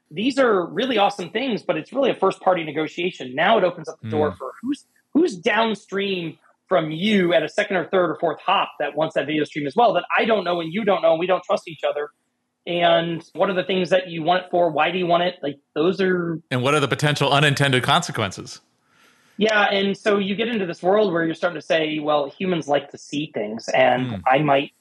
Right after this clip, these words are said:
Speaker 1: I might want data all the way on the other side to train my model," right? Hot dog, not hot dog type thing. There's a lot of business reasons why you want to do this, and I think that's where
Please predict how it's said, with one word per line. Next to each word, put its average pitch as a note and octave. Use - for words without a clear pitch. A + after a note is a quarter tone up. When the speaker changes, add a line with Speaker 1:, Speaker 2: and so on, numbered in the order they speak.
Speaker 1:
I F3+
might G3
want E3+
data E3+
all E3
the E3+
way F3
on E3
the D3+
other C#3+
side D3+
to C3+
train D3
my D3
model," D3
right? C#3
Hot C#3+
dog, C3
not C#3
hot C#3
dog A#2
type B2
thing. -
There's D#3+
a E3+
lot F#3
of F#3+
business G#3
reasons E3
why D#3
you D#3
want D3+
to B2+
do D#3
this, D3
and C#3
I C3
think E3
that's D3+
where C#3+